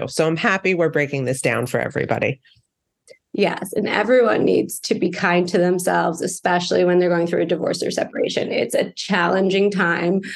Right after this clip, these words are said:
Speaker 2: I call it catastrophic for some families when I go out and see what they're going through. So yeah, there's no perfect parent. And sometimes we are not happy, or we are sometimes embarrassed by the way we react or respond. But again,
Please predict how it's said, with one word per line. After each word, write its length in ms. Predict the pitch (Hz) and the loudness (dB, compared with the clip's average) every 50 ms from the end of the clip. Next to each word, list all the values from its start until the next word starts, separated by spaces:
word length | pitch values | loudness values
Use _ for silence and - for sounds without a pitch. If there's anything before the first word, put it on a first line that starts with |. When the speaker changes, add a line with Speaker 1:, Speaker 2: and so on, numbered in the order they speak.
| - - - 180 - - | -10 -8 -8 -10 -4 -2
Speaker 2:
I 200 | - - 190 208 | 0 0 2 0
call 380 | 208 - - 226 - 185 185 185 | -2 -2 0 0 2 2 4 4
it 240 | 185 - - - - _ _ - | 2 2 0 -2 -8 _ _ -6
catastrophic 1000 | - 233 - - 196 190 - - - 214 180 170 170 175 190 196 220 220 - | -4 -2 0 0 0 0 -2 0 2 2 2 2 2 2 2 2 2 2 -2
for 180 | - - 214 214 | -2 0 0 2
some 300 | 214 214 196 185 190 196 | 2 2 2 2 2 2
families 540 | 214 196 185 185 185 202 202 208 220 214 208 | 2 2 2 2 2 2 4 4 2 2 2
when 100 | 202 180 | 2 0
I 80 | 180 | 2
go 180 | 180 185 170 165 | 2 2 2 2
out 300 | - - 180 202 185 165 | 2 2 2 0 0 0
and 100 | 180 180 | -2 -2
see 120 | 175 - | 0 0
what 160 | 190 185 - | 0 0 0
they're 120 | 202 190 180 | -2 -2 0
going 360 | 185 180 175 175 180 185 185 | 0 2 2 2 0 0 0
through. 240 | - 196 190 196 208 | 0 0 0 0 0
So 280 | - - 196 175 180 - - - - - - - _ | 0 0 2 2 0 -2 -6 -12 -18 -18 -20 -10 _
yeah, 260 | - 220 - - - 180 - - - - _ | 0 2 2 2 -2 -8 -14 -16 -18 -6 _
there's 240 | - 233 240 262 254 | 4 4 4 4 4
no 400 | 254 247 247 240 226 233 247 262 | 2 2 4 4 4 4 2 2
perfect 480 | - - - 208 208 - 208 - - - | 0 -2 -2 -2 0 -2 -4 -6 -4 -2
parent. 500 | 226 190 185 190 196 202 190 - - - | 0 2 2 2 2 2 0 -2 -2 -2
And 140 | 185 185 | -2 -2
sometimes 800 | 190 - 208 190 202 214 214 254 240 254 262 285 294 311 311 - - - - - - - - - _ | -2 0 0 0 0 0 2 0 2 2 2 2 2 0 0 -4 -10 -18 -20 -20 -20 -20 -20 -8 _
we 180 | 180 185 185 190 | 0 2 4 4
are 180 | 185 185 - - - | 2 2 2 0 0
not 420 | 185 190 190 185 196 208 - - | 0 0 0 2 0 0 -2 -2
happy, 540 | 185 - - 170 - - 254 262 277 294 - | -2 -2 -2 -2 -2 0 0 2 2 2 2
or 180 | - - 196 | 2 0 0
we 260 | 190 185 190 180 180 - | 2 2 4 4 2 2
are 220 | - - - 202 | 2 0 -2 -2
sometimes 540 | 196 - 190 202 185 - - 196 202 208 - | -2 -4 -4 -2 -2 -2 0 0 -2 -2 -2
embarrassed 560 | - 180 180 175 170 180 190 202 214 - - | -2 0 0 2 2 0 0 -2 -4 -4 -4
by 120 | - 175 | -2 0
the 80 | 180 190 | 0 2
way 180 | 180 180 180 175 | 2 2 2 2
we 120 | 175 170 | 2 2
react 480 | 170 170 175 180 180 185 202 208 - - | 2 2 2 2 2 0 -2 -2 -4 -4
or 80 | 185 | -4
respond. 480 | 165 165 170 - - 175 170 180 185 190 | -2 -4 -4 -4 -4 -2 0 0 0 0
But 120 | 185 180 | -2 0
again, 320 | 175 220 202 175 160 175 | 2 0 0 0 -2 -6